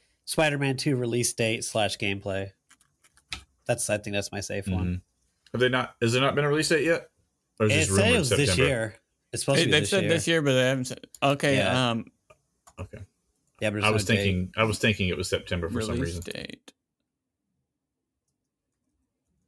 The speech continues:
Speaker 3: Um, do you wanna, just for funsies, do you wanna guess the release date?
Speaker 1: Oof. Uh,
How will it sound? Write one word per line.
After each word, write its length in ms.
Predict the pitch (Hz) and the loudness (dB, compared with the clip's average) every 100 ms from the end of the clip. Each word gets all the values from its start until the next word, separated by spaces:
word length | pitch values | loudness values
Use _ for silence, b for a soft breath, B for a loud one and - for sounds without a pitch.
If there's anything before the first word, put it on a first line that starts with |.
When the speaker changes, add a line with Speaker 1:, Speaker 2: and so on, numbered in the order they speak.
| _ _ _ _ _ _ _ _ _ _ _ _ - | _ _ _ _ _ _ _ _ _ _ _ _ 0
Speaker 3:
Um, 400 | 135 127 123 120 | 2 4 2 0
do 120 | 117 | 0
you 140 | 127 | 0
wanna, 420 | 143 135 131 123 - _ _ _ _ _ _ _ _ _ _ _ _ _ - | 2 2 2 0 -4 _ _ _ _ _ _ _ _ _ _ _ _ _ -14
just 240 | 135 123 - | -4 -4 -4
for 100 | 123 | -6
funsies, 680 | 117 113 131 156 180 - - _ _ _ _ _ _ | -4 -4 -2 -2 -4 -8 -18 _ _ _ _ _ _
do 80 | 117 | -6
you 100 | 113 | -4
wanna 240 | 117 113 | -4 -4
guess 540 | 110 98 131 - - _ _ _ | -6 -6 -6 -10 -16 _ _ _
the 80 | 110 | -10
release 320 | 92 87 113 | -8 -8 -10
date? 280 | - 120 175 _ _ _ _ _ _ _ _ _ _ _ _ _ _ _ _ _ _ | -10 -12 -12 _ _ _ _ _ _ _ _ _ _ _ _ _ _ _ _ _ _
Speaker 1:
Oof. 480 | 156 147 127 - - _ _ - | 0 2 0 -6 -10 _ _ -2
Uh, 600 | 127 131 131 131 127 | 2 2 2 2 0